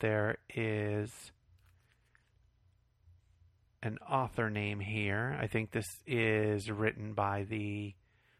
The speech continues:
owner of that site, Rage Against the Minivan dot com. So here it is. "I consider myself a socialist."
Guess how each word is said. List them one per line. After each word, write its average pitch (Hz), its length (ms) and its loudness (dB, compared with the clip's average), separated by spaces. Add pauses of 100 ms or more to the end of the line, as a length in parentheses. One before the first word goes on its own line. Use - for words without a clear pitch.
(200)
owner 151 300 8
of 110 240 4
that 104 260 2
site, 113 500 -2
Rage 107 280 2
Against 104 340 -2
the 113 60 0
Minivan 101 500 -2
dot 98 260 0
com. 110 360 -4 (2250)
So 117 300 0
here 113 260 4
it 110 120 0
is. 110 600 0 (200)
"I - 80 8
consider 220 340 6
myself 196 400 8
a 156 40 6
socialist." - 920 8